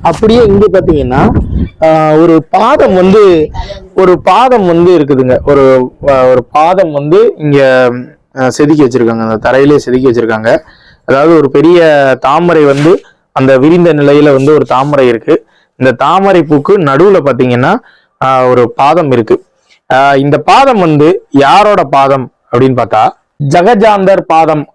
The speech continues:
அப்படின்னு அழைக்கப்படுது. ஆ, இந்த பாதம் எங்க, எந்த திசையை நோக்கி இருக்கு அப்படின்னு பாத்தீங்கன்னா, ஆ, வடக்கு நோக்கி இருக்குதுங்க. இந்த பாதம் வந்து வடக்கு நோக்கி இருக்குது.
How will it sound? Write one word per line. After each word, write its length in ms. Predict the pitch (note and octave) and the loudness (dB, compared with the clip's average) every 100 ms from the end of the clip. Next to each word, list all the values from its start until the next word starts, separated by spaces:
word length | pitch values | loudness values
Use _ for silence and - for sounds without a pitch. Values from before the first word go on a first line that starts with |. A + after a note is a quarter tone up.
| C3 | -4
அப்படின்னு 200 | C3+ D#3+ | 0 0
அழைக்கப்படுது. 580 | D3 C3+ C#3+ C3 B2 B2+ - _ _ - | 0 0 -2 -2 0 -2 -4 _ _ -2
ஆ, 100 | D#3 | -2
இந்த 140 | D#3 C#3+ | 0 0
பாதம் 400 | F3+ A3+ G#3+ F3 | 0 2 2 2
எங்க, 340 | F3+ A#3+ G#3 | 2 0 0
எந்த 540 | D3+ E3 G3+ A3 G#3 F3+ | 0 0 2 2 2 2
திசையை 320 | E3 G3+ G3+ | 0 0 0
நோக்கி 220 | F#3 D#3+ | 0 0
இருக்கு 200 | E3+ D3 | 0 2
அப்படின்னு 220 | C#3+ C#3 C3 | 0 0 -2
பாத்தீங்கன்னா, 380 | A#2+ A#2+ C3 F#3+ - _ _ _ | -2 -2 -4 -4 -8 _ _ _
ஆ, 220 | C#3 C#3+ C#3 | -2 0 0
வடக்கு 440 | C#3 F3+ A#3+ B3 | 0 0 0 0
நோக்கி 260 | G3 E3 E3 | 0 0 0
இருக்குதுங்க. 360 | C3 B2 A#2+ | 2 0 -2
இந்த 440 | A2+ A2+ A2 A2 G#2+ | -2 0 0 -2 -2
பாதம் 260 | C3+ D#3 D3 | -2 -2 -2
வந்து 180 | D3 | -2
வடக்கு 300 | C#3 C3+ D3+ | 0 -2 -2
நோக்கி 220 | D3+ C3+ C#3 | -2 0 -2
இருக்குது. 320 | A#2 A#2 | 0 0